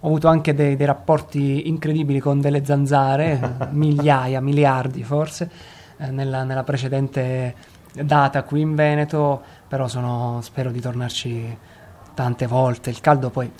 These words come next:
Speaker 1: noi ci lamentiamo sempre, quando fa freddo ci lamentiamo
Speaker 2: È
Speaker 1: del
Speaker 2: vero,
Speaker 1: freddo, quando
Speaker 2: è
Speaker 1: fa
Speaker 2: vero.
Speaker 1: caldo ci lamentiamo
Speaker 2: È
Speaker 1: sempre.
Speaker 2: vero.
Speaker 1: Eh, abbiamo la fortuna di vivere in un paese che ci dà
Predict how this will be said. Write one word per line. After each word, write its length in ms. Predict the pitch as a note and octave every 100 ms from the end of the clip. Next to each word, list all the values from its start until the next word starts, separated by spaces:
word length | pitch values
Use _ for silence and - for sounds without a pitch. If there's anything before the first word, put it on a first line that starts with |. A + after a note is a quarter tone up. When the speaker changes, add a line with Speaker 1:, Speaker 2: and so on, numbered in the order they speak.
| - -
Speaker 1:
noi 100 | F#3
ci 100 | D3
lamentiamo 440 | C#3 C3 C#3 B2+
sempre, 340 | A#2 B2 A#2 B2+
quando 200 | D#3 D3+
fa 100 | D3
freddo 400 | - D#3 D3+ C3+
ci 100 | C3
lamentiamo 360 | C3+ B2+ C3
Speaker 2:
È 40 | B2+
Speaker 1:
del 80 | G#2+
Speaker 2:
vero, 120 | G2+
Speaker 1:
freddo, 140 | B2
quando 160 | C#3+ D3+
Speaker 2:
è 20 |
Speaker 1:
fa 100 | C#3
Speaker 2:
vero. 80 | A2+ D3+
Speaker 1:
caldo 240 | D#3 D3
ci 60 | C3+
lamentiamo 340 | C#3 C3 C3+
Speaker 2:
È 20 | G2
Speaker 1:
sempre. 160 | F#2+
Speaker 2:
vero. 120 | F#2+ F#2+ - -
Speaker 1:
Eh, 540 | - B2 - - - -
abbiamo 300 | - E3+ F#3
la 60 | E3+
fortuna 300 | D#3+ D3+ F#3+
di 60 |
vivere 180 | D3 C#3+
in 60 | D3
un 80 | D3+
paese 320 | G3+ A3 D3+
che 160 | C#3+
ci 140 | C#3 C#3+
dà 260 | C3 B2+